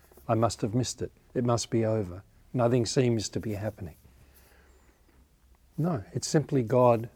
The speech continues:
continuing to bring his purpose out in your life. The clay has to thoroughly dry out. You have an eternally significant purpose,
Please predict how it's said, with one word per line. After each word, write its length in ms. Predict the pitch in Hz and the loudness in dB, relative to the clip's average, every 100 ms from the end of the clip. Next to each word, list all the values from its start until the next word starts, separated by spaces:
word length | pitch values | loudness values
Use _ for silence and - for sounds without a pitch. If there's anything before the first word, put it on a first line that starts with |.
| - _ - | -20 _ -2
continuing 800 | 139 120 - 170 175 160 139 123 | 0 0 2 4 4 2 2 0
to 100 | 131 | -2
bring 380 | 98 120 139 139 | 0 0 0 0
his 180 | 113 - | -2 -4
purpose 560 | - 165 180 147 - | 0 0 2 -4 -2
out 220 | 135 131 | 0 0
in 100 | 123 | 0
your 160 | 117 110 | 0 2
life. 260 | 110 90 - - - 131 | 2 2 -4 -16 -8 0
The 80 | |
clay 460 | 139 - 160 175 175 - | 0 6 6 6 4 -4
has 200 | - 131 | 0 0
to 140 | - 117 | 0 -8
thoroughly 640 | - - 175 156 110 101 | -8 4 6 6 4 4
dry 380 | 92 110 101 101 | 0 0 0 0
out. 460 | 98 82 - - - - _ _ _ _ _ _ _ _ - - - _ _ _ _ _ _ _ _ _ _ - | -2 -4 -12 -20 -20 -20 _ _ _ _ _ _ _ _ -20 -20 -20 _ _ _ _ _ _ _ _ _ _ -2
You 340 | 135 147 202 | 4 6 8
have 220 | 156 151 | 8 6
an 80 | 135 | 4
eternally 580 | 127 - 139 147 170 170 | 0 0 0 2 2 -2
significant 720 | - 156 139 127 139 123 123 _ - | -2 0 2 0 -2 -6 -8 _ -8
purpose, 640 | 110 95 - 143 - | -4 -2 -4 -8 -10